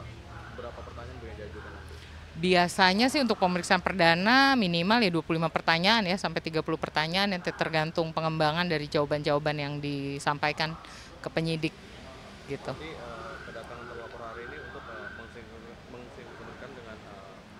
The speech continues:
Speaker 1: laporan-laporan yang sudah masuk kemarin dari, eh, Ibu
Speaker 2: Iya.
Speaker 1: Bunga sendiri ya?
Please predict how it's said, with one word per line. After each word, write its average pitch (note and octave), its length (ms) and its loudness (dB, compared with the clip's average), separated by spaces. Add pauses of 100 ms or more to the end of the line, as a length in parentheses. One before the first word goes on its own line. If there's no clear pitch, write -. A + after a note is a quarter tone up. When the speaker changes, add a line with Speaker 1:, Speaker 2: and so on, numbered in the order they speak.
(100)
Speaker 1:
laporan-laporan A2+ 560 -14
yang A2 160 -16
sudah G#2+ 240 -14
masuk G#2+ 240 -16
kemarin A2 320 -14
dari, G2+ 160 -12
eh, - 1120 -12
Ibu D#3 80 0
Speaker 2:
Iya. F3 160 6
Speaker 1:
Bunga - 160 -12
sendiri - 240 -14
ya? - 80 -12